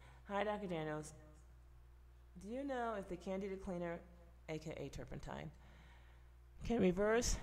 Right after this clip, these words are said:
damage done to ligaments and tendons due to antibiotic poisoning?" I was starting to lose the use of my right leg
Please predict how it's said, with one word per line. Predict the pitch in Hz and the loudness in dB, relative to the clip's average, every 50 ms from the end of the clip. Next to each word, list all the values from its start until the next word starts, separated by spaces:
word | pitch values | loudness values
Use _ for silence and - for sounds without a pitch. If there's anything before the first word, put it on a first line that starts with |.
| - - - - | -2 -6 2 6
damage | 185 185 180 185 185 180 180 - - | 8 8 10 10 8 6 4 2 2
done | 165 156 151 151 151 | 4 6 6 6 6
to | - - 156 | 4 4 2
ligaments | 156 170 208 226 233 226 190 156 156 175 - - | 2 2 2 4 6 6 6 8 6 6 4 2
and | 165 156 156 170 - | 2 4 4 4 4
tendons | 208 202 208 190 143 135 151 156 - | 6 6 6 6 6 4 4 2 0
due | - 156 151 156 | 0 0 0 0
to | 151 - 175 - | 2 0 0 2
antibiotic | - 139 139 139 - 147 151 147 - - - - - | 2 2 2 2 2 2 2 2 2 2 0 -2 0
poisoning?" | - - 220 233 247 - - - - - - - - - - - - - - - - - - - - - - - - - - - - - - - - - - - - - - - - - - - - - - - - - - - - - - - - - - - - - - - - - - - - - - - - - - - - - - - - - - - - - - - | 0 2 2 2 2 2 0 -4 -4 -4 -8 -10 -10 -12 -16 -16 -18 -18 -18 -18 -18 -20 -20 -20 -20 -20 -20 -20 -20 -20 -20 -20 -20 -20 -20 -20 -20 -20 -20 -20 -20 -20 -20 -20 -20 -18 -18 -18 -18 -18 -18 -18 -18 -18 -18 -20 -20 -20 -20 -20 -20 -20 -18 -18 -18 -18 -18 -18 -18 -18 -18 -18 -18 -18 -18 -18 -18 -18 -18 -18 -16 -16 -16 -16 -16 -16 -18 -18 -18 -12 -4 2
I | - 180 | 4 6
was | 185 196 190 | 6 6 4
starting | - - 214 214 240 277 330 330 | 2 4 4 6 6 6 4 2
to | 302 247 | 2 0
lose | 226 226 226 226 214 196 | 0 0 0 0 0 0
the | 190 190 | 0 2
use | 170 190 185 180 - - | 2 4 4 4 2 2
of | 165 165 | 2 4
my | 165 143 143 | 4 4 4
right | 139 139 143 151 175 190 - - | 4 4 4 4 4 4 2 0
leg | 165 165 139 104 78 76 76 | 2 4 4 4 4 2 -2